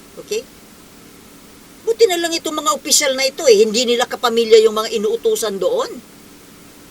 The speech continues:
Ihintayin pa yata na talagang may mga matay yung mga naghahatid na yan ng supply doon. Ewan ko sa inyo. I might think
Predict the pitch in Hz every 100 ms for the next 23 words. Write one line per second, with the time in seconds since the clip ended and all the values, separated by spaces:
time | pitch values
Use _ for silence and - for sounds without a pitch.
0 | - - - - - - - - - -
1 | - - - - 277 311 311 302 302 -
2 | 294 277 269 320 269 254 208 208 233 240
3 | 233 240 247 233 226 262 254 240 226 220
4 | 196 202 214 220 196 208 202 208 202 -
5 | 190 175 170 180 185 - - - - -
6 | - - - 339 349 339 359 571 208 180
7 | 160 - - - - - - - - -
8 | - - - - - - - - - -
9 | - - - - - - - - - 254
10 | 311 311 302 - - 285 269 -